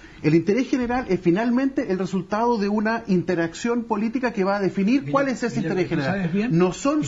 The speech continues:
Speaker 1: solo,
Speaker 2: sabes bien que
Speaker 1: no
Speaker 2: eso
Speaker 1: son
Speaker 2: es lo
Speaker 1: solo
Speaker 2: mismo que te
Speaker 1: individuos.
Speaker 2: dice,
Speaker 1: ¿Ah?
Speaker 2: eso es exactamente lo que te sostiene que es una economía so-, el rol del Estado en una economía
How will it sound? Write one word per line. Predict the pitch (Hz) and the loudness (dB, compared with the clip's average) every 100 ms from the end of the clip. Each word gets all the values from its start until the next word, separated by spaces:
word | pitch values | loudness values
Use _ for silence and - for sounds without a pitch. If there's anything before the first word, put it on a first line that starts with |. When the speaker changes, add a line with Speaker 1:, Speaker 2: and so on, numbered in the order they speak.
| 180 | 0
Speaker 1:
solo, | 240 | 2
Speaker 2:
sabes | 196 208 175 | 2 2 0
bien | 196 208 | -2 0
que | 165 | 0
Speaker 1:
no | 190 | 2
Speaker 2:
eso | 196 269 | 2 2
Speaker 1:
son | 254 | 0
Speaker 2:
es | |
lo | 160 | 0
Speaker 1:
solo | 185 185 | 0 4
Speaker 2:
mismo | 220 208 | 4 4
que | 208 | 2
te | |
Speaker 1:
individuos. | 202 190 139 208 - | 2 2 2 -2 -6
Speaker 2:
dice, | - - - - | -18 -20 -20 -8
Speaker 1:
¿Ah? | 147 240 - 196 175 | -6 -6 -10 -14 -8
Speaker 2:
eso | 160 185 | -6 -6
es | 147 | -10
exactamente | - 160 185 202 185 190 | -10 -10 -6 -6 -6 -6
lo | 165 | -6
que | 160 | -8
te | 139 | -10
sostiene | 143 127 151 160 | -10 -8 -6 -4
que | 143 | -4
es | 143 | -2
una | 147 139 | -2 -4
economía | 127 127 139 | -8 -6 -8
so-, | 135 175 | -8 -8
el | 127 | -4
rol | 139 147 | 0 0
del | 147 | 0
Estado | 135 131 127 123 131 | -4 -4 -4 -4 -6
en | 123 | -8
una | 123 | -10
economía | 120 - - | -10 -10 -10